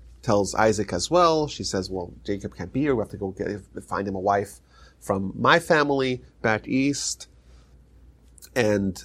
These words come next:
Isaac summons Jacob and says, "I want you to go away," gives him the blessing of Abraham, send Jacob away, and he heads to Padan Aram, to, uh, to Lavan. To the, Lavan is the, his uncle,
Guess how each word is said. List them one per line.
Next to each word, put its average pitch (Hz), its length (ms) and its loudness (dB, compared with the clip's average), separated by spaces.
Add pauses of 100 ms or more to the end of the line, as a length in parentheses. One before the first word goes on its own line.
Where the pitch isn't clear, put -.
Isaac 113 440 4
summons 98 320 2
Jacob 98 220 0
and 95 80 -2
says, 92 220 0
"I - 60 -8
want 87 140 -2
you 98 80 -4
to 98 40 -4
go 104 140 6
away," 147 180 8
gives 123 220 2
him 98 40 0
the 95 60 0
blessing 104 280 4
of 98 100 2
Abraham, 160 540 4 (240)
send - 260 2
Jacob 107 260 2
away, 160 500 6 (540)
and 104 120 -2
he 117 280 2
heads 107 540 4 (840)
to 127 120 2
Padan 101 320 2
Aram, 127 240 4
to, 95 320 -4 (160)
uh, 107 180 -8 (100)
to - 100 -6
Lavan. 151 680 4 (100)
To - 120 -4
the, 95 220 -4 (220)
Lavan 107 300 2
is 95 160 -2
the, 92 220 -6 (280)
his 101 300 -4
uncle, 196 460 2